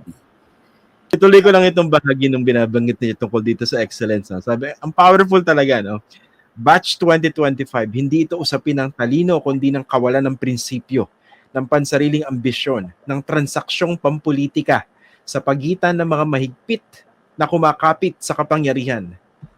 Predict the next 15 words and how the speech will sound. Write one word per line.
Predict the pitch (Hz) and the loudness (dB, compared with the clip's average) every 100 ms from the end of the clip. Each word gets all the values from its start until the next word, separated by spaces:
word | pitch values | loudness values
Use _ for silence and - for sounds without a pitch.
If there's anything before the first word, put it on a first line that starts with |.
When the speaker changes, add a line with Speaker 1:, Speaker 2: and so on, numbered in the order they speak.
| _ _ _ _ _ _ _ _ _ _ _ | _ _ _ _ _ _ _ _ _ _ _
Speaker 2:
<laughs> | - 143 180 202 359 - | -10 -10 -10 -14 -14 -12
Self-explanatory | - 226 233 233 208 214 202 180 | -2 0 2 2 2 4 6 4
siya, | 175 147 | 4 0
no? | |
Pero, | 123 208 202 190 - _ _ _ _ _ _ _ _ _ _ - | 0 0 0 0 -10 _ _ _ _ _ _ _ _ _ _ -6
ano | 226 | -6
yung | 294 | -2
tumatakbo | 349 302 277 240 | 0 2 2 2
sa | 233 185 | 2 2
isip | 151 160 | 0 -4
niyo? | 147 | -2
Bakit | 160 165 202 | -2 -2 -6
ito | - 160 | -8 -8
yung | 214 196 | -6 -4
mga | 170 143 | -2 -2